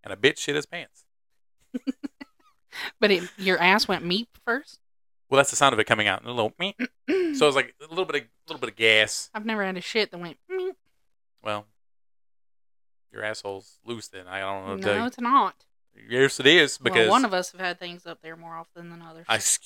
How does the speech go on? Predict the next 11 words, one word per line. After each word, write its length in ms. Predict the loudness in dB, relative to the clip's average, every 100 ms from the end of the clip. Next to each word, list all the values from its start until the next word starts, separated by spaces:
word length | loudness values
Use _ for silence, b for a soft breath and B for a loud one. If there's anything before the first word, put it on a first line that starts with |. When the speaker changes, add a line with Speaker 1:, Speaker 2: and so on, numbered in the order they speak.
| -14 -6
Speaker 1:
oh, 40 |
I 300 | 2 6 8 8
beg 240 | 6 4
to 60 | 4
differ. 420 | 4 6 4 2
Speaker 2:
<laughs> 1500 | 0 _ _ _ _ -20 _ _ _ _ _ _ -20 -14 -6
Speaker 1:
Fucking 300 | -6 -6 -10 -2
whore. 300 | 0 -2 -6 _ _ _ _ _ _ _ _ _ b b b 2
But 80 | 4
yeah, 80 | 6
no, 240 | 4 0